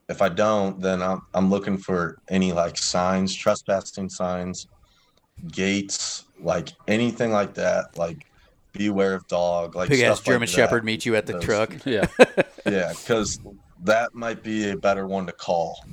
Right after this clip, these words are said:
Speaker 1: because you don't know. I mean, people out here, I live in more of a rural area, but you never know what
Speaker 2: Sure.
Speaker 1: people are gonna do. So th-, those are, might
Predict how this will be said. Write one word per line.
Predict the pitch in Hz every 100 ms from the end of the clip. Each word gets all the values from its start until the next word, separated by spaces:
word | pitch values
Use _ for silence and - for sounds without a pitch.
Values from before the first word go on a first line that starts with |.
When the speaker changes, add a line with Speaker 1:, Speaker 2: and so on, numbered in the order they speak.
| - -
Speaker 1:
because | 85 87 82 78 -
you | 98
don't | 92 85
know. | 87
I | 87
mean, | 92 87
people | 113 104 98
out | 92 87
here, | 90 87 85 - -
I | - 104
live | 107 107 98
in | 92
more | 92 92
of | 85
a |
rural | 80 90 87 85 82
area, | 87 80 80 80
but | 80 - _ _ _ _ _ -
you | 104
never | 104 90 85
know | 85 82
what | 80 80 82 _ _ _ -
Speaker 2:
Sure. | - 98 90
Speaker 1:
people | 92 -
are | 78
gonna | 78 80
do. | 82 82 82
So | - 85 80 80
th-, | 82 -
those | 95 107 107 101
are, | 92 - -
might | 92 90 92